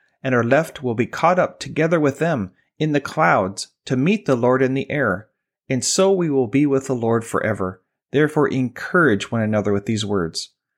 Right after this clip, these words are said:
Death has been swallowed up in victory. First Corinthians fifteen twenty. But Christ has indeed been raised from the dead, the firstfruits of those who have fallen asleep.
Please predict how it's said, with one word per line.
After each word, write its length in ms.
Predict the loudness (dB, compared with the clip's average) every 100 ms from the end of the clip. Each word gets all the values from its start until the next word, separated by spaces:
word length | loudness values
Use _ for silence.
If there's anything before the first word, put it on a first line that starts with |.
| _ -12
Death 400 | 0 2 2 -2 _
has 200 | -4 -2
been 160 | 0 0
swallowed 440 | 0 2 2 2
up 140 | 0 0
in 120 | 0
victory. 540 | -2 -2 -4 -4 -6 _ _ _ _ _
First 300 | 0 0 2
Corinthians 480 | -2 -2 0 0 0
fifteen 440 | -2 -2 0 -2
twenty. 480 | -2 -2 0 -2 -4 _ _ _ _ -6
But 120 | -6
Christ 440 | 0 0 0 -2
has 200 | -4 0
indeed 420 | 0 2 2 2
been 200 | 0 0
raised 300 | 2 2 0
from 160 | -2 -4
the 80 | -2
dead, 380 | 0 -2 -2 -8 _ _ -6
the 100 | -6
firstfruits 760 | 0 0 2 0 0 -2 0
of 160 | -4 2
those 300 | 4 4 0
who 80 | -2
have 120 | 0
fallen 280 | 0 0 -2
asleep. 460 | -4 0 -2 -2